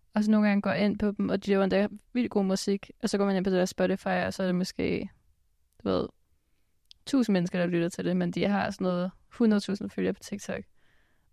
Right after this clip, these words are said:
Som du siger, så er de nok nærmere blevet content creator, der laver musik,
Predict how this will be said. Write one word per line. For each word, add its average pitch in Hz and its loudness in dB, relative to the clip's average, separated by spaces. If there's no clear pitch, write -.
Som 208 2
du 196 -4
siger, 208 0
så 202 2
er 202 8
de 196 2
nok 202 2
nærmere 190 0
blevet 185 0
content 208 -2
creator, 180 -2
der 202 2
laver 185 4
musik, 190 -4